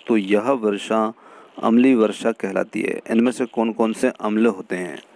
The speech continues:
तो इसमें कार्बनिक अम्ल है, सल्फ्यूरिक अम्ल है, नाइट्रिक अम्ल है, ये सभी है। तो इसमें इसका सही उत्तर जो रहेगा ये सभी रहेंगे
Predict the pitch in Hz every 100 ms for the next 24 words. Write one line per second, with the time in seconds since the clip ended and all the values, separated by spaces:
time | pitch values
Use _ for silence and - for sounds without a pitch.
0 | - - - - - 120 107 123 120 107
1 | 101 113 123 117 117 120 113 110 110 98
2 | - 117 110 110 110 110 104 98 98 113
3 | 110 107 107 104 110 107 98 110 110 107
4 | 92 92 87 - - _ - - - -
5 | - - 107 - 117 135 160 214 _ _
6 | _ - - 107 - 107 139 123 104 104
7 | 101 104 98 104 - - _ 107 113 117
8 | - 98 98 95 92 95 95